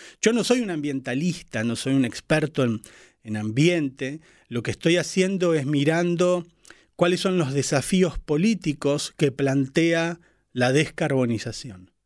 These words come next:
Los desafíos políticos nacionales e internacionales. Cuando digo nacionales, no, no de Argentina, sino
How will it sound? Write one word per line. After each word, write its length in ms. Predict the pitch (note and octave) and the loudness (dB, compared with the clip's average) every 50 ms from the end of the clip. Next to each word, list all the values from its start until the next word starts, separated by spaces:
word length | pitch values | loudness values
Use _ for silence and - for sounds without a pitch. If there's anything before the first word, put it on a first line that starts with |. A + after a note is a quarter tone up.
| _ | _
Los 140 | - A#2+ G#2+ | -10 -8 -6
desafíos 440 | A#2 A2+ - B2+ A#2 - F3 F3 - | -6 -4 -4 -4 -2 0 -2 -2 -2
políticos 640 | - - D3 C#3+ D#3 E3 D#3+ F3+ - F#3 E3 D#3+ - - - - _ _ _ _ _ _ | -2 -2 0 0 0 0 -2 -2 0 0 -2 -2 -6 -14 -20 -20 _ _ _ _ _ _
nacionales 960 | - C3 A#2+ A#2+ B2+ B2 - - D3+ C#3+ C#3 D3+ E3 F#3 G#3 G#3+ G3 - D#3+ | -6 -2 -2 0 0 -2 -2 0 0 2 2 2 2 2 2 0 0 -2 -4
e 20 | |
internacionales. 1300 | C#3 C3+ B2+ - C3 B2+ B2+ B2 A#2 - - D3 D3 F3+ G3 F#3 E3+ C#3 B2 B2+ D3 D#3 - - - _ _ _ - _ _ _ _ | -6 -6 -4 -6 -4 -4 -4 -4 -4 -4 -4 -2 0 2 2 2 2 2 2 0 0 -2 -4 -10 -16 _ _ _ -20 _ _ _ _
Cuando 180 | - D3 D#3 F3 | 0 2 4 4
digo 160 | G3 G#3+ G3 | 4 4 2
nacionales, 640 | F#3+ F3+ D#3 - E3+ E3 F3 F#3 G3 G3+ F#3 D3 | 0 -4 -6 -6 -6 -4 -4 -2 0 0 -2 0
no, 240 | D#3 D#3+ E3+ F3 F3+ | 0 0 0 0 0
no 260 | E3 F3 E3 F3 F3+ | 0 0 2 2 2
de 120 | E3+ F#3 F3 | 4 2 2
Argentina, 720 | D#3+ C#3 - D#3 C#3+ C#3+ C#3+ - - A3 A3+ A3 G3+ E3+ | 0 -2 -2 -2 -2 -2 0 2 2 2 2 2 0 -2
sino 400 | - - D3 C#3+ D3 D3+ D#3+ D#3+ | -2 0 2 2 4 4 2 0